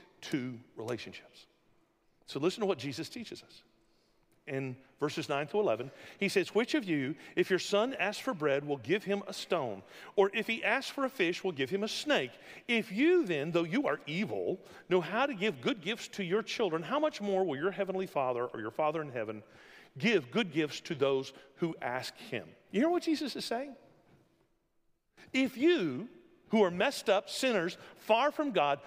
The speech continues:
still most of you know how to give good gifts to your kids, don't you think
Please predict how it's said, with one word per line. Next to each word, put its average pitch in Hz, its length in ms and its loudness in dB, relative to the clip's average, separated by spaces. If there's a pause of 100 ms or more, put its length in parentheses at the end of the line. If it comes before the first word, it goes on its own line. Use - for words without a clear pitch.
(140)
still 311 500 2
most 262 380 2
of 214 120 -2
you 196 120 0
know 254 200 2
how 233 180 2
to 208 100 2
give 156 320 0
good 294 280 2
gifts 262 300 -4
to 185 100 0
your 160 220 2
kids, 294 440 -4 (420)
don't 294 400 4
you 311 180 6
think 277 380 -2